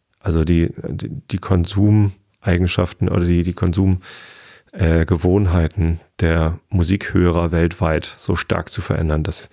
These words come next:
dass man eben Musik auch online digital kauft. Das war damals bei iTunes, glaub ich, die Idee. Wann haben sie das gemacht? Zweitausendeins, zweitausendzwei, wann ist iTunes rausgekommen, der, der Online-Store?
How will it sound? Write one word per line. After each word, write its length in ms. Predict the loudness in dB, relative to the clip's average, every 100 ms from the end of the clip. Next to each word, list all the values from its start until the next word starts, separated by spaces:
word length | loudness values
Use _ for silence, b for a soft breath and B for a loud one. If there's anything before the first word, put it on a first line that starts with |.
| B B B B B B B
dass 180 | -2
man 100 | 0
eben 320 | 0 2 0 -2
Musik 380 | -2 0 0 -2
auch 340 | -2 -4 -8 -20 _ _ _ -10
online 440 | -2 0 2 2 0
digital 480 | -2 -4 -4 -2 -2
kauft. 280 | -2 -2
Das 140 | -4 -2
war 80 | 0
damals 320 | 2 2 0
bei 220 | -2 -2
iTunes, 360 | -2 -2 -2 -2
glaub 140 | -2
ich, 100 | 0
die 200 | -2 -2
Idee. 340 | 0 2 2 0 B B B B B B B
Wann 180 | 0 2
haben 120 | 4
sie 60 | 2
das 140 | 0
gemacht? 300 | 0 0 0
Zweitausendeins, 720 | -2 -2 0 0 0 2 2 0
zweitausendzwei, 540 | -2 -2 -2 -2 0
wann 120 | 0
ist 120 | 0
iTunes 440 | 0 0 0 0 0
rausgekommen, 520 | -4 -4 -6 -2 0
der, 180 | 0 -2
der 280 | -2 -2 2
Online-Store? 680 | 2 2 0 0 0 0